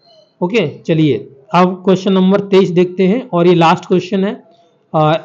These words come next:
फिर examples खत्म हो जाएंगे, फिर exercise के आपके क्वेश्चन start होंगे। एक परीक्षा में पचहत्तर परसेंट बच्चे उत्तीर्ण हुए हैं, यदि परीक्षा में पन्द्रह सौ बच्चे बैठे थे तो कुल कितने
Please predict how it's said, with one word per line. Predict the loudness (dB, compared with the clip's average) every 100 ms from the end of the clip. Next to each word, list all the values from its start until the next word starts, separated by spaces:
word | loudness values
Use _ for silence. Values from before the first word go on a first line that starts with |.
| -4
फिर | 0 0
examples | 2 0 0 -2 -2
खत्म | -4 -2
हो | 0
जाएंगे, | 0 0 0
फिर | -2
exercise | -2 -4 -4 -2
के |
आपके | -2 -2
क्वेश्चन | -2 -4 -6
start | -8 -8 -8 -8
होंगे। | -10 -12 -16 _ _ _ _
एक | 4 4 2
परीक्षा | 2 2 0 0
में | 0
पचहत्तर | -2 -4 -4 -4
परसेंट | -4 -2 -4 -4 -10 _ -8
बच्चे | -4 -4 0 0
उत्तीर्ण | 0 -2 0 4 4
हुए | 4
हैं, | 2 -4 -10 -20 _ _ 0
यदि | 2 2
परीक्षा | 2 2 2 0 2 2
में | 2 -2 -4
पन्द्रह | -2 0 2 2
सौ | 2
बच्चे | 0 0 2 2 2 -2 _ -6
बैठे | 0 2 4 4
थे | 2 -2
तो | -2 -4
कुल | 0 0 2
कितने | 0 0 0 0 -2